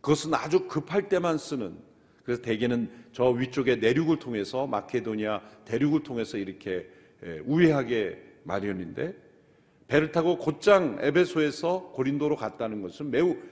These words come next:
긴급한 위기의식을 느꼈기 때문이라고 말할 수가 있습니다. 그래서 두 번째 방문을 하게 됩니다.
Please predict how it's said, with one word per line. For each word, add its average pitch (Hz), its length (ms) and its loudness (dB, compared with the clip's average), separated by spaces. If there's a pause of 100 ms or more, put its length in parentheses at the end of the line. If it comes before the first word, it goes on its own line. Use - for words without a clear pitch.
(160)
긴급한 156 920 -2 (320)
위기의식을 147 680 0
느꼈기 113 500 -2
때문이라고 92 760 -6
말할 76 220 -14
수가 87 200 -16
있습니다. - 300 -20 (300)
그래서 151 320 2 (220)
두 165 200 0
번째 185 520 6 (300)
방문을 104 440 -8
하게 104 240 -10
됩니다. 78 360 -16